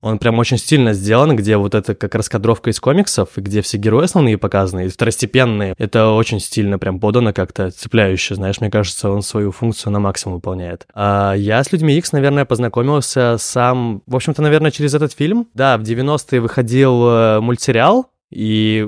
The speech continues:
мультсериал про Человека-паука, но мне кажется, что в России гораздо ярче выстрелил как раз вот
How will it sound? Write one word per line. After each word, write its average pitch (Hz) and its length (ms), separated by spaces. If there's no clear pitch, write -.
мультсериал 120 380
про 120 140
Человека-паука, 123 800
но 120 120
мне 127 120
кажется, 131 360
что - 160
в 113 60
России 147 360
гораздо 117 580
ярче 110 400
выстрелил 110 360
как - 160
раз 107 260
вот 104 160